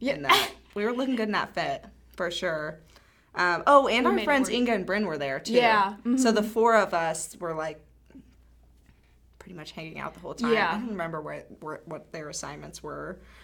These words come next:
Speaker 2: Um, we did a lot of stuff junior year, but most of what I did was, like, learning.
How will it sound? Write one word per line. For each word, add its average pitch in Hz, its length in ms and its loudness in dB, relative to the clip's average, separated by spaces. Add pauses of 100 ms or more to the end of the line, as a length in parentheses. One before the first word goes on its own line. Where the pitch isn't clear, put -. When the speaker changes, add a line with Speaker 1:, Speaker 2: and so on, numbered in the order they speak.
(260)
Speaker 2:
Um, 160 560 -6 (640)
we 247 120 -2
did 392 140 0
a 453 60 -2
lot 214 260 0
of 214 60 -4
stuff 185 340 -6
junior 175 300 -6
year, 160 640 -6 (1600)
but 202 160 -2
most 202 260 0
of 240 160 -4
what 170 160 -4
I 151 140 -6
did 151 180 -10
was, 160 120 -10
like, - 160 -12
learning. 143 580 -14